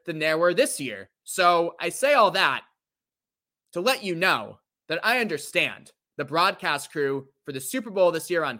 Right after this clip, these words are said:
Fox will have no impact on the ratings for the game. But there are aesthetics to consider. And the N F, and Fox pays the N F L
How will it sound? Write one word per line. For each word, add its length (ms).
Fox 540
will 220
have 400
no 340
impact 720
on 200
the 100
ratings 340
for 140
the 80
game. 380
But 300
there 120
are 220
aesthetics 500
to 100
consider. 560
And 480
the 160
N 80
F, 140
and 180
Fox 320
pays 240
the 140
N 80
F 160
L 400